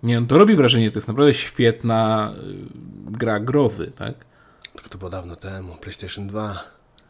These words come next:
Speaker 1: Tak, trzeba zemulować niestety.
Speaker 2: No.
Speaker 1: Ale po-, polecam naprawdę, Fatal Frame, wszystkie części są spoko.
Speaker 2: Mega.
Speaker 1: Wszystkie trzy bodajże.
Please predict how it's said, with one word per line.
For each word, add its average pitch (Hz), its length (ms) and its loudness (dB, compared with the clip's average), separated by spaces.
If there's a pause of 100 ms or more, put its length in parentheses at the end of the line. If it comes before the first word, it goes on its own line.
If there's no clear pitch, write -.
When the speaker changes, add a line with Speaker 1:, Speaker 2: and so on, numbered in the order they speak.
Speaker 1:
Tak, 90 220 -10
trzeba 101 260 -6
zemulować 98 540 -6
niestety. 95 320 -12
Speaker 2:
No. 90 240 -12 (160)
Speaker 1:
Ale 117 260 -2
po-, 117 280 0
polecam 107 500 -4
naprawdę, 92 300 -6
Fatal 101 320 -6
Frame, 101 420 -6 (1300)
wszystkie - 260 -8
części 98 540 -6
są 95 300 -10 (260)
spoko. - 420 -16
Speaker 2:
Mega. - 340 -16 (1200)
Speaker 1:
Wszystkie 117 280 -12
trzy - 240 -8
bodajże. 98 420 -12